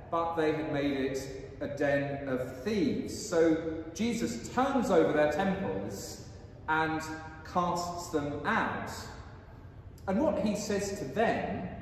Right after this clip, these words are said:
and to all those who were listening then, and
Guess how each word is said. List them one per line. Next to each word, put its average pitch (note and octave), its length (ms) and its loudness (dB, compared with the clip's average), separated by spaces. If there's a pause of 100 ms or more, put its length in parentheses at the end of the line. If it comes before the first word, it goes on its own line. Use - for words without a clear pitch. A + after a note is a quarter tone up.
(160)
and D#3+ 180 0
to E3 140 -4
all A3+ 240 4
those D3 400 4
who D3 120 2
were C3+ 100 0
listening B2+ 640 0
then, - 580 -8 (640)
and F3+ 300 0